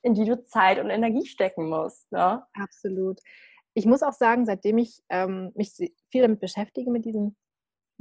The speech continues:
Speaker 2: Themen, ähm, dem eigenen Körper, ähm, Skin Positivity und so weiter,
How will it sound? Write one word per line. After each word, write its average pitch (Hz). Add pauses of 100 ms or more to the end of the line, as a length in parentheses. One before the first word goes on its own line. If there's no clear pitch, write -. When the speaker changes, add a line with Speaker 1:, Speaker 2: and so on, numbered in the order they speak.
Speaker 2:
Themen, 226
ähm, 190
dem 190
eigenen 190
Körper, 190
ähm, 175 (460)
Skin 196
Positivity 180
und 180
so 180
weiter, 185